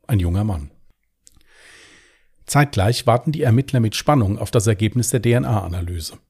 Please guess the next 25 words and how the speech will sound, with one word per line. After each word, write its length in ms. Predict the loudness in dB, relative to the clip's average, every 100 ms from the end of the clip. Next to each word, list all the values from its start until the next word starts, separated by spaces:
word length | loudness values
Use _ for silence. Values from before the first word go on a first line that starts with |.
| _ _ _ _ _ _ _ -20 _ -2
Mit 140 | 2
dem 100 | 4
Ergebnis 460 | 4 4 2 0 2
sind 80 | 0
die 80 |
Beamten 340 | 2 0 2 4
mehr 160 | 2
als 180 | 0 -4
zufrieden. 560 | -6 -2 -2 -2 -8 _ _ _ _ _ -4
Der 120 | 2
Täter 280 | 2 2 0
ist 120 | 0
in 80 | 2
der 120 | 2
D-N-A-Datenbank 1000 | 2 -2 0 -2 0 -2 -2 -2 -2 -2
verzeichnet. 680 | -2 0 -2 -2 -12 -14 _ _ _ _ _ _ _ _ _ _ _ _ _ _
Es 160 | -2
handelt 240 | 2 2 0
sich 160 | 0
um 80 | 2
den 120 | 2
fünfundzwanzigjährigen 1000 | 2 2 0 0 0 0 -2 0 0 -2 2
Deutsch-Iraker 800 | 2 2 -2 -2 0 0 0 0
Herrisch 500 | 2 0 0 -2 0
A. 240 | 0 0